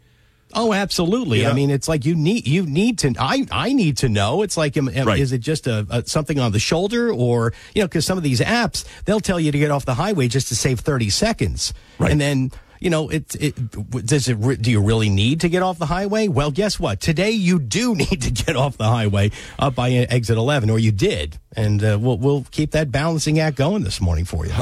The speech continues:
Speaker 2: right,
Speaker 1: Be up to
Speaker 2: Bob.
Speaker 1: date.
Speaker 2: All right, Bob Williams, thank you very much. New Jersey Traffic North. I don't know what it is. There is something about that,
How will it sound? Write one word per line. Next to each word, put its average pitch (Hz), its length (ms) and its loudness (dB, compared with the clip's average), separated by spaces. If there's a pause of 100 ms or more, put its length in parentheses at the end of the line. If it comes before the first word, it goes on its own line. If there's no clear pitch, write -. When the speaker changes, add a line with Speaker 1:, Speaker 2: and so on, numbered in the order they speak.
(160)
Speaker 2:
right, 104 120 4
Speaker 1:
Be - 60 0
up 101 160 2
to 90 60 -4
Speaker 2:
Bob. 131 80 -4
Speaker 1:
date. 143 140 -6 (260)
Speaker 2:
All 147 80 2
right, 120 140 0
Bob 104 240 0
Williams, 98 400 2
thank 107 240 0
you 98 80 0
very 85 200 4
much. 82 240 0
New 85 120 0
Jersey 90 280 2
Traffic 80 380 0
North. 85 320 2
I 180 120 -4
don't 233 100 2
know 240 80 2
what 156 200 2
it 117 100 0
is. 101 240 0
There 120 180 0
is 190 160 0
something 113 400 0
about 78 320 0
that, 50 260 -6